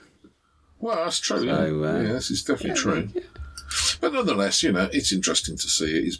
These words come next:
Speaker 1: it is beginning to
Speaker 2: Absolutely.
Speaker 1: spread. Um,
Speaker 2: Absolutely.
Speaker 1: their map's a bit silly because when you zoom it out, it goes as far as Hungary.
Speaker 2: Hmm.
Speaker 1: Don't think it's ever very likely to show five G coverage there, is it?
Speaker 2: Very unlikely, I would have thought.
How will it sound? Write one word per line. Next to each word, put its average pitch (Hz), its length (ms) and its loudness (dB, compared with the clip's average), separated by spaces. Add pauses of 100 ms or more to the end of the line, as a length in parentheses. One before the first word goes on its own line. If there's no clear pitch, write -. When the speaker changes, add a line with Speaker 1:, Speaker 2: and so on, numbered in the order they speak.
Speaker 1:
it 92 160 2
is 92 140 2
beginning 82 500 -4
to 120 100 -4
Speaker 2:
Absolutely. 98 680 0 (120)
Speaker 1:
spread. - 100 -10
Um, - 40 -8 (380)
Speaker 2:
Absolutely. 220 640 2 (360)
Speaker 1:
their 131 140 0
map's - 260 0
a - 40 -2
bit 87 120 -2
silly 104 280 0
because 120 260 0
when 131 100 0
you 120 120 -2
zoom 131 280 2
it 107 160 0
out, 90 280 0
it 90 80 -6
goes 110 200 0
as 104 100 2
far 113 160 0
as 113 100 0
Hungary. 147 480 2
Speaker 2:
Hmm. 151 40 -6 (580)
Speaker 1:
Don't 135 240 -2
think 127 280 -2
it's 135 160 -2
ever 113 160 0
very 113 260 4
likely 107 300 2
to 101 120 -6
show 110 220 2
five 104 300 -2
G 104 180 -2
coverage 98 400 -2
there, 85 240 0
is 87 120 -2
it? - 80 -2
Speaker 2:
Very - 100 0
unlikely, 110 600 2
I 147 40 4
would 147 140 4
have 156 100 -2
thought. 196 340 0